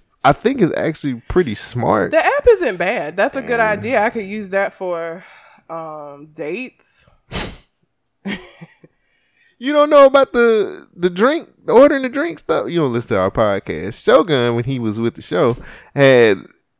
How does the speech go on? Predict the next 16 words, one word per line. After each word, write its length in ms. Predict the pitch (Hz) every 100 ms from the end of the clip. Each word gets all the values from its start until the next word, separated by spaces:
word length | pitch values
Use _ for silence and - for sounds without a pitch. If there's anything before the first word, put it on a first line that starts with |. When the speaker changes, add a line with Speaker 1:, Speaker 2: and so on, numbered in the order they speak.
| _ _
Speaker 1:
you 160 | 143 220
know, 140 | 254
you 180 | 254 214
can 140 | 160
go 220 | 135 160 170
to 80 |
bars, 560 | 123 110 127 151 127 110
specific 520 | - 117 156 143 107
bars, 320 | 120 139 123
and 60 | 120 -
order 320 | 120 107 - _ _ _
s-, 240 | - - _ -
specific 680 | - - 131 156 - 117
drinks, 400 | 104 135 160 160 -
and 220 | 110 107
they, 220 | 104 101